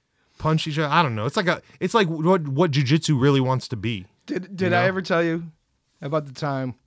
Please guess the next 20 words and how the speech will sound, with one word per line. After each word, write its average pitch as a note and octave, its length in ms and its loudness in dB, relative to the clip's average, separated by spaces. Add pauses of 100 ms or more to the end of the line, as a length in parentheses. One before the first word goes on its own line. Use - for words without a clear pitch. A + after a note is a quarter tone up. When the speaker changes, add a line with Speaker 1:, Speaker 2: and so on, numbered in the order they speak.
(160)
Speaker 1:
Oh, A2 100 -6
man, G#2 160 -6
right A2 160 -4
over A#2+ 180 -4
that E2+ 160 -12
one. F2 160 -18 (520)
Speaker 2:
Sidebar, C#3+ 680 -2 (320)
but D#3+ 100 0
it, E3 140 2
it D#3+ 120 -2
applies. C#3 460 -4
Did C3 100 -6
I E3 60 2
ever E3 160 0
tell D#3+ 160 0
you D3+ 80 0
about D3 140 -6
the C#3 80 -8
time B2 400 -8 (1500)
that, C3+ 200 -6